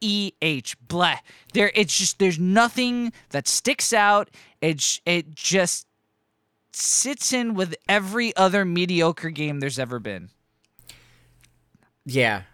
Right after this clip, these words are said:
Speaker 2: It, you know what it actually reminds me of? I'm looking at screenshots now for the first time. It looks
Speaker 1: Mm-hmm.
Speaker 2: like the two D sections of Sonic Boom, that game that everyone loved to hate.
Speaker 1: Yeah.
Speaker 2: <laughs> It just,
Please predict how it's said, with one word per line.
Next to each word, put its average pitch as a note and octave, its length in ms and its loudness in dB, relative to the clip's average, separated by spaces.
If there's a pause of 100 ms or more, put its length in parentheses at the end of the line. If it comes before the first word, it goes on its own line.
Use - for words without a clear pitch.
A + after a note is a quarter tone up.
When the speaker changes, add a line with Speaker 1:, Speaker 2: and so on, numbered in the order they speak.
(120)
Speaker 2:
It, F#3 260 2
you E3 160 0
know F#3 80 4
what A#3 120 4
it B3 40 2
actually G#3+ 300 0
reminds D3+ 360 -2
me E3+ 100 -4
of? D#3 120 -2
I'm C3 120 -2
looking D#3+ 180 -6
at C#3+ 100 -2
screenshots C3 540 -6
now G#2+ 140 -6
for A2 100 -10
the G#2 80 -8
first A#2+ 300 -4
time. B2+ 300 -6 (500)
It D3 220 -4
looks D3+ 220 -2
Speaker 1:
Mm-hmm. - 100 -2
Speaker 2:
like G#3 200 -2
the D3+ 100 2
two F3 380 -6
D D#3+ 260 -8
sections B2+ 640 -4
of G#2+ 180 -10
Sonic A2+ 480 -4
Boom, G2+ 440 -8 (400)
that G#2+ 380 -4
game A2+ 280 -4
that A#2 140 -2
everyone A#2 380 -2
loved A2 300 -2
to A#2+ 100 0
hate. A2 340 -2 (800)
Speaker 1:
Yeah. E3 260 0
Speaker 2:
<laughs> - 40 -2
It F#3+ 400 4
just, E3 260 0